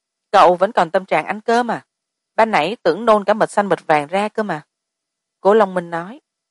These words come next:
"Người là sách, cơm là thép, một bữa không ăn, cái bụng lép xẹp.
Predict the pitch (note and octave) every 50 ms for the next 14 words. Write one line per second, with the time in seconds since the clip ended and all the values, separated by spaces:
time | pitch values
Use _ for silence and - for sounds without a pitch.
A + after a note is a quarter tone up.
0 | _ _ _ - F#3 F3+ F3+ F3 E3+ D#3+ D#3+ E3 D#3+ D3+ D#3 - - C4+ E4+ _
1 | _ _ _ _ _ _ _ - G3+ G3 G3 F#3 E3+ C#3 - _ - G#3+ C4 E4
2 | _ _ _ _ _ _ _ _ _ - G3+ F#3+ _ - - F#3 E3 G3+ F#4 -
3 | - A#3 G#3+ A#2+ A3 A3 G#3+ G#3+ G#3 _ - B3 B3 G#3 F3+ B2+ C#3+ - _ _
4 | - F#3 A#3 - _ _ - F3 C#3+